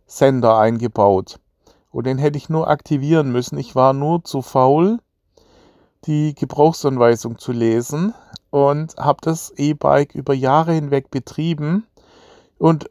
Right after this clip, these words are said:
hab gedacht, „Ja, irgendwann mal mache ich das ja.“ Und plötzlich, ja, und, und, äh, so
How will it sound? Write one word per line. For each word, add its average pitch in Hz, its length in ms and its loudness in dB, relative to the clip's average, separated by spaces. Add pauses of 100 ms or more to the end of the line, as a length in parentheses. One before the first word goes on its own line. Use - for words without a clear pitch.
(100)
hab 147 260 -2
gedacht, 147 320 0
„Ja, 156 140 6
irgendwann 147 500 2
mal 135 180 0
mache 143 280 0
ich 127 120 -10
das - 240 -6
ja.“ 127 360 4 (300)
Und 139 200 -8
plötzlich, 170 720 0 (1400)
ja, 170 180 6
und, 135 240 2
und, 143 260 -2
äh, 143 680 0
so 156 680 -2